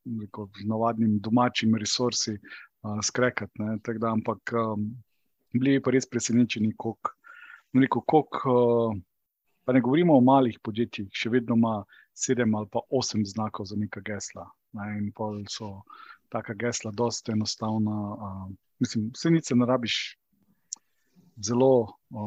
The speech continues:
mentalno potruditi, da uganeš, da des-,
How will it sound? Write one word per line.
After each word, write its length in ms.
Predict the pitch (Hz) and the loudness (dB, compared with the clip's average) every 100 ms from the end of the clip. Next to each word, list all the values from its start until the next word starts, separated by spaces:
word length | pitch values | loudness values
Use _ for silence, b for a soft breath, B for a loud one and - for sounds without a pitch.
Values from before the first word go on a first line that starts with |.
| 107 | 2
mentalno 800 | 117 123 120 139 147 151 139 120 | 4 4 6 8 8 10 8 6
potruditi, 600 | - 120 135 151 127 107 | 0 -4 4 4 4 0
da 100 | 117 | -2
uganeš, 460 | 110 120 123 107 98 | 0 2 4 2 -2
da 80 | |
des-, 280 | 104 101 - | -6 -6 -10